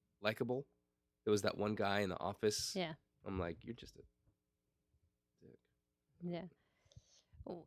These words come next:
Speaker 2: I, to me, the problem with the show was that it wasn't that funny.
Speaker 1: Yeah.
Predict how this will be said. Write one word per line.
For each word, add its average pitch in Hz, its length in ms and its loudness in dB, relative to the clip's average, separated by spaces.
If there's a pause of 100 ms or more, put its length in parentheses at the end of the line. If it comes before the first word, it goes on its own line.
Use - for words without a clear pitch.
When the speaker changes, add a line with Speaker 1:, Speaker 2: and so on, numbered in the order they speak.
(120)
Speaker 2:
I, 233 240 12
to 262 140 10
me, 311 240 12
the 254 100 10
problem 190 300 8
with 185 100 8
the 175 60 4
show 175 300 6
was 165 380 4
that 160 220 2 (160)
it 190 260 0
wasn't 175 260 2
that 160 140 0
funny. 180 300 -2 (1200)
Speaker 1:
Yeah. 135 220 12